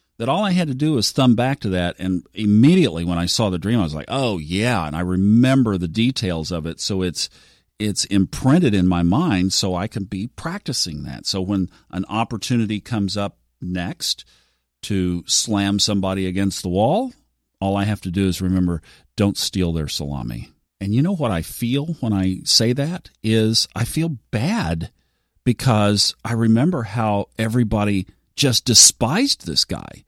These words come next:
So you see where now there's a really clear mental picture. Don't steal the salami, and it's pretty easy to let the other guy have the upper hand and just go on down the road and let everything work out okay.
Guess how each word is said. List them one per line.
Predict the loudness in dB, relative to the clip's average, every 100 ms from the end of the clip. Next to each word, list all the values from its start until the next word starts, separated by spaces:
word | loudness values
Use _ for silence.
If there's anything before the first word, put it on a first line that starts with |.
| _ _
So | -8 -4 -4 -4
you | -4
see | -2 0 0
where | 0 2
now | 2 2 0
there's | -2 -6
a | -6
really | -6 -2 0 0
clear | -2 -4 0 4
mental | 4 4 2 -4
picture. | -4 -6 -6 -10 -10 -18 _ _ -18 -4
Don't | 2 2 2
steal | 0 0 0 0
the | 0 2
salami, | 2 2 4 4 4 0 -6 -4
and | -2
it's | -2 -4
pretty | -6 -4 -2
easy | 2 2 2
to | 0
let | 0 -2 -2
the | -2
other | -2
guy | -2 -2 -4
have | -4 -6
the | -4 -4
upper | -6 -6
hand | -6 -2 -2
and | -2
just | -4 -4
go | -2
on | -2 -2
down | -2 -2 -4
the |
road | -4 -4 -4
and | -4
let | -4 -6 -6
everything | -6 -6 -4 -4 -4
work | -6 -8
out | -8 -8
okay. | -10 -10 -8 -8 -12